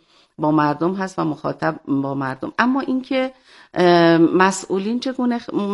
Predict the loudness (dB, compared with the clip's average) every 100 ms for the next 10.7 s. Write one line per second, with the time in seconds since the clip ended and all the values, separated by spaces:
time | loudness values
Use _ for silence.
0 | -2 -2 -4 -4 -8 -6 -4 -2 0 0
1 | 0 -2 -4 -2 0 2 0 0 0 0
2 | 0 0 0 0 -4 _ _ _ -4 0
3 | 2 0 0 -2 -2 -4 -4 -2 -2 -2
4 | -4 -6 -6 -4 -4 -6 -4 0 2 2
5 | 2 0 -2 -2 0 0 -2 -6 -6 -4
6 | -6 -8 _ _ _ _ 6 6 6 0
7 | -2 2 2 2 2 4 4 2 -2 -2
8 | 0 0 2 2 2 0 -2 -4 -2 -2
9 | -2 -4 -2 -4 -2 -4 -4 -4 -4 -2
10 | 0 -2 -4 -6 -4 -4 -4